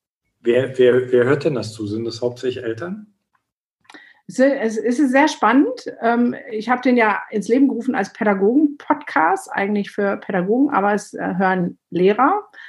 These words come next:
Speaker 1: Mhm.
Speaker 2: Erzieher, Pädagogen, Eltern und in der Tat auch, ähm, junge Menschen, also so siebzehn, achtzehn, neunzehn, zwanzigjährige, die, ähm, sagen, „Ey, Gunnar, durch deinen Podcast habe ich angefangen, mich selbst zu verstehen.“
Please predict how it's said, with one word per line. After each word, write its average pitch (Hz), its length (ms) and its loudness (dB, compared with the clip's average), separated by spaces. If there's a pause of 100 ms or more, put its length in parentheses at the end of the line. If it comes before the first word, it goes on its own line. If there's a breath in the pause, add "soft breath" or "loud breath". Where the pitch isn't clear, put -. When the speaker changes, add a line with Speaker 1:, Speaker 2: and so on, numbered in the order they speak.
(100)
Speaker 1:
Mhm. - 360 -8
Speaker 2:
Erzieher, 233 500 2
Pädagogen, 190 640 -2
Eltern 247 640 0 (160)
und 403 400 2
in 240 80 2
der 220 140 2
Tat 254 440 -2
auch, - 280 -10 (500)
ähm, 190 440 -6 (300)
junge 311 280 2
Menschen, 247 680 2 (140)
also 180 320 -2
so 170 320 -4 (300)
siebzehn, 220 440 -2
achtzehn, 185 320 -4
neunzehn, 208 340 0
zwanzigjährige, 202 1040 0 (560 loud breath)
die, 220 380 2
ähm, 214 600 0 (260 soft breath)
sagen, 220 220 2
„Ey, 240 180 2
Gunnar, 233 280 4
durch 220 280 4
deinen 220 180 0
Podcast 220 400 0
habe 214 100 4
ich - 240 -4
angefangen, 196 300 0
mich 185 120 -2
selbst 160 240 -2
zu 143 100 -8
verstehen.“ 143 520 -6